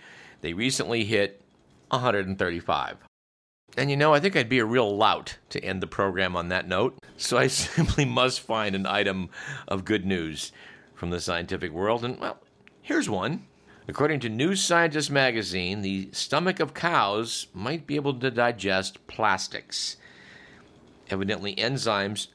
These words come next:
made by bacteria in the stomachs of cows can break down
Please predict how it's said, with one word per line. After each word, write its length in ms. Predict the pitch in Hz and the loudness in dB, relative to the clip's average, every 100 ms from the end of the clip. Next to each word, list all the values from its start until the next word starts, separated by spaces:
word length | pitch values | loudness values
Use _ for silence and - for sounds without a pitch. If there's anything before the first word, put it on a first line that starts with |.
| - | -6
made 320 | 98 110 98 | -2 0 2
by 260 | 104 98 92 | 2 2 0
bacteria 760 | 92 101 - 208 214 98 73 - - | 0 0 2 2 2 2 -4 -12 -18
in 60 | 78 | -12
the 80 | |
stomachs 440 | 76 - 78 87 - | -10 -6 -6 -6 -10
of 100 | 71 | -8
cows 400 | 87 82 101 107 | -4 -2 -2 -4
can 340 | - 135 151 | -4 -4 -2
break 260 | 123 123 113 | -2 -2 -2
down 380 | 92 87 101 | -4 -4 -4